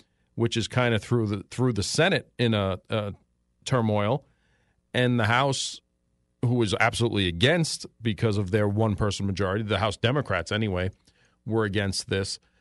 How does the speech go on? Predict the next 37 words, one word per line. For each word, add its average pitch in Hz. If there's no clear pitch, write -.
But, 117
um, 110
this 151
is 226
a 262
big, 170
uh, 147
hit -
for -
the 120
Democrats 123
in 104
Pennsylvania. 107
Now, 127
it's, 123
it's 123
not 147
like 135
she's 120
going 113
anywhere. 95
She's 117
gonna 110
be 104
the 120
executive 117
in 110
Allegheny 107
County. 135
And 127
if 110
you 120
look 147
out 117
in 113
Allegheny 104
County, 107